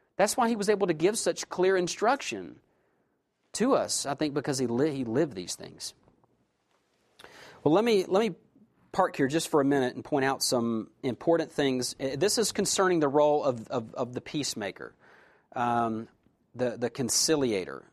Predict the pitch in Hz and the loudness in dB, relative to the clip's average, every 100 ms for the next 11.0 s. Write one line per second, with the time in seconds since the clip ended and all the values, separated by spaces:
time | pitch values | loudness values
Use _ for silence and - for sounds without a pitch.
0 | - 123 120 110 104 101 139 160 165 165 | -8 -4 -2 -2 -6 -4 2 2 4 2
1 | 170 160 151 147 135 131 135 143 165 220 | 2 4 4 2 -2 -2 0 0 2 4
2 | 190 185 151 160 147 - 156 160 147 139 | 4 4 2 4 2 2 0 2 2 2
3 | - 131 127 107 104 117 - - - _ | 4 4 4 2 -2 -6 -14 -20 -20 _
4 | _ _ _ _ _ - 156 143 135 - | _ _ _ _ _ 2 4 6 4 4
5 | - 196 214 208 - 165 156 147 151 156 | 4 4 6 4 4 2 2 2 0 0
6 | 147 143 147 - 135 143 139 139 127 120 | 2 2 0 2 0 4 4 4 4 4
7 | 120 104 107 95 - _ _ _ _ _ | 2 0 -4 -8 -12 _ _ _ _ _
8 | _ _ _ - 127 127 120 120 - 190 | _ _ _ -6 0 2 4 2 2 2
9 | 196 190 170 139 156 165 147 156 - 139 | 4 2 0 2 2 2 2 0 2 0
10 | 117 123 117 131 156 143 131 123 123 | 2 0 2 2 2 2 0 -2 -4